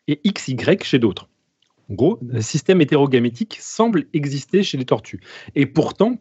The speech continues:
plus de cent espèces de tortues ont un déterminisme sexuel par la température. Donc, ce que la température pivot semble évoquer, c'est qu'à celle-ci, le système hétérogamétique de la cistude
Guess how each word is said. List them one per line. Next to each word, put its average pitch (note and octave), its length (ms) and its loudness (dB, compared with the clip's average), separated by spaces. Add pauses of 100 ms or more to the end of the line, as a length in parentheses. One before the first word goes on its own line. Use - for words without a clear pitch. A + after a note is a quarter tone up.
(100)
plus A3+ 260 2
de C#3 160 0
cent A3+ 480 0
espèces D3+ 460 -2
de A2+ 80 4
tortues - 500 -2 (400)
ont A3+ 220 2
un D#3+ 120 2
déterminisme D3+ 760 0
sexuel D3 500 0
par B2 200 -2
la C#3 120 0
température. B2 680 -4 (1000)
Donc, B2+ 220 2
ce - 140 0
que A#3+ 180 0
la D#3+ 160 0
température E3+ 800 -2 (220)
pivot D#3 420 0
semble A2 300 -2
évoquer, A2 460 0 (360)
c'est - 200 0
qu'à A3 200 2
celle-ci, D3 640 -2
le B2 140 2
système D3+ 500 0
hétérogamétique B2+ 880 0
de A#2+ 80 2
la G2 160 0
cistude F#3 680 -4